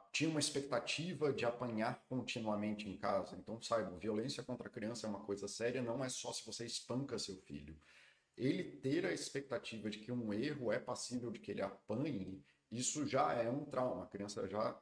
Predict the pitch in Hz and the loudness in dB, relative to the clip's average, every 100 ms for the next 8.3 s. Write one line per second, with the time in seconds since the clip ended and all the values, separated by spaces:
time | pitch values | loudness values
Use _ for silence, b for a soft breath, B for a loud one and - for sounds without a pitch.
0 | - 127 123 - 107 107 107 104 110 98 | 0 2 2 0 -4 -2 -2 -2 -4 -4
1 | 95 92 92 - 90 - - 143 165 - | -2 0 -2 -2 -4 -4 -4 -2 -2 -6
2 | - B B B - 107 117 110 - 135 | -14 B B B -6 -4 0 0 2 0
3 | 113 107 139 - 185 127 107 120 233 - | 0 0 0 2 2 2 2 2 0 -2
4 | 175 120 117 - 92 98 101 - _ 104 | -2 -2 -4 -2 -2 -2 -2 -8 _ -2
5 | 107 95 98 104 - 110 104 104 90 - | 0 0 0 -2 -2 0 0 0 -4 -4
6 | 90 90 98 123 - 110 120 - 90 101 | -4 -2 0 0 0 0 0 0 -4 -2
7 | 120 - - 139 - - 101 95 - 107 | -2 -2 0 2 0 -2 -2 -2 -2 -2
8 | 98 123 | -2 -4